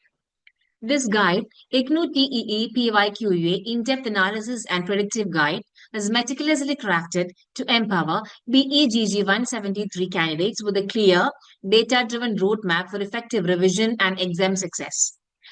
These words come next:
by systematically analyzing past term and examination papers and mapping them to the official syllabus. This resource identifies trends,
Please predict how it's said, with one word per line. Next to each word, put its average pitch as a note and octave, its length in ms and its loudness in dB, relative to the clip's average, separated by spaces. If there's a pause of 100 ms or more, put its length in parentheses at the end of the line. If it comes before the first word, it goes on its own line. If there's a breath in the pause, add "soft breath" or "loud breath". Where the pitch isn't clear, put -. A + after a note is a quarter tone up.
(200 loud breath)
by G3 280 2
systematically C#4 880 -2
analyzing F#3+ 840 0
past G3+ 460 0
term G#3+ 200 -2
and G#3 120 0
examination F#3+ 800 -2
papers F3 600 -2 (260 soft breath)
and A3+ 180 -2
mapping B3 420 0
them A3+ 160 -2
to A3+ 100 -6
the G3 80 2
official A#3 380 -2
syllabus. F#3 520 -2 (300 loud breath)
This G#3 200 -2
resource C#4 560 2
identifies G#3 760 -2
trends, A3 460 -2